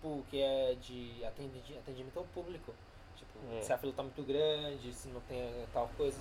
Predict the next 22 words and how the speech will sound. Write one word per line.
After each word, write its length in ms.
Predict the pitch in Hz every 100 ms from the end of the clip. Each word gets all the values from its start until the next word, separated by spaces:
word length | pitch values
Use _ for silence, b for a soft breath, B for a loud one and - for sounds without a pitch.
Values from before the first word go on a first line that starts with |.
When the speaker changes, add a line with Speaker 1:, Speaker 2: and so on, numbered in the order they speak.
| -
Speaker 1:
Não 80 | -
aconteceu 300 | - - 185
contigo, 320 | 170 - 160 131 - - - -
você 200 | - 165
tá 140 | - 147
aqui 880 | 147 - 180 170 139 131 123 117 117
e, 40 |
tipo, 240 | - 127 123
não 140 | 139
tem 180 | 147 165
algum 220 | 160 185
livro 340 | 185 185 175 156
que 80 | 147
a 40 |
pessoa 260 | 151 143 147
queria, 420 | 156 139 131 123
a 20 |
pessoa 240 | 123 127 123
fica 200 | - 131
meio 140 | 127
chateada 360 | 123 127 143 123
contigo? 520 | 131 120 - 175 131